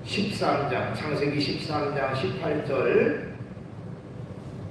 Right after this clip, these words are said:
같이 읽습니다. 시작. "이에 아브라함이 장막을 옮겨 헤브론에 있는 마므레 상수리 수풀에 이르러 거주하며 거기서 여호와를 위하여 제단을 쌓았더라."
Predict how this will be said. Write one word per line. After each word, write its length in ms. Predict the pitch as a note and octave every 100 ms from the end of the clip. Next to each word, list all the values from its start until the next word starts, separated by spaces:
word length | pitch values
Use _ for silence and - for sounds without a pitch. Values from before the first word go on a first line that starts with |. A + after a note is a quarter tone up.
| - - -
같이 260 | B2+ C#3
읽습니다. 480 | C#3 C#3+ C3 B2+ B2+
시작. 1040 | - C3 C3 B2 A#2+ B2+ F3 A#3 A#3+ - -
"이에 300 | D3+ C#3+ C#3
아브라함이 800 | C3 C3+ C3+ C3 C3+ C#3 - -
장막을 560 | - C#3+ C#3+ C#3 C#3 C#3+
옮겨 380 | C3+ C3+ C3+ C3
헤브론에 600 | C3 C#3 C#3 C3 C3+ C3
있는 560 | C3 C3+ A#2 A#2 - -
마므레 420 | A#2 - C3 C3+ B2+
상수리 540 | - D3+ C#3+ D3 C#3+
수풀에 400 | C#3 - - C#3 C3
이르러 540 | C3 B2+ B2+ - - C3
거주하며 1000 | B2+ B2 A2+ A#2 D3 G3 - - - - -
거기서 920 | C3+ C3 C3+ D3+ F#3 - - - - -
여호와를 580 | C3+ C3 B2+ C3 B2+ C3
위하여 680 | C3 B2+ - - - - - - -
제단을 760 | B2+ A#2+ A#2 A#2 - - - -
쌓았더라." 800 | - A2+ - - - - -